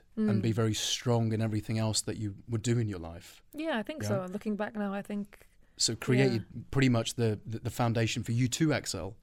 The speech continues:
Speaker 2: Yeah,
Speaker 1: Even
Speaker 2: yeah.
Speaker 1: coming from, like we said, humble beginnings,
Speaker 2: Mm.
Speaker 1: you, you were pretty, you, you were kinda set up to be very, very strong in your future life.
Speaker 2: Yeah.
Speaker 1: Yeah.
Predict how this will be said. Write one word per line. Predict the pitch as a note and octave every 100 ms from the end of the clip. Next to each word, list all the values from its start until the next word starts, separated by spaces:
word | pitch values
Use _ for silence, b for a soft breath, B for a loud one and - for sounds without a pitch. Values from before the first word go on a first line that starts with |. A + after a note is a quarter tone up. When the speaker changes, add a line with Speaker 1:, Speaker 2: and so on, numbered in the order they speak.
| -
Speaker 2:
Yeah, | A3+ F#3 F3+ - -
Speaker 1:
Even | C3+ C3+ C3+
Speaker 2:
yeah. |
Speaker 1:
coming | - B2 A#2
from, | - A2+ A2 G#2+ G#2+ B B B B -
like | - A2 -
we |
said, | G#2+ C3 A#2
humble | A2+ A2 G#2
beginnings, | G#2+ A#2 A#2 G2 B2 - G3+
Speaker 2:
Mm. | F#3+ F#3 F3+ E3+ -
Speaker 1:
you, | A2+ G#2+ G#2+ -
you | A2 A2+
were | A2+
pretty, | - A#2+ A2+ A2 G#2+ -
you, | - A#2 A2+
you | B2+
were | A2+
kinda | - B2
set | G#2+ C3 A#2
up | -
to | -
be | A2
very, | G#2+ A2+ A2
very | G#2+ G#2+
strong | - - C3+ A#2 A2
in | G#2+
your | G#2+
future | A2 G2
life. | A2 C3 G#2 - - -
Speaker 2:
Yeah. | A#3 G#3+ F#3+ F3+ - -
Speaker 1:
Yeah. | G#2+ A2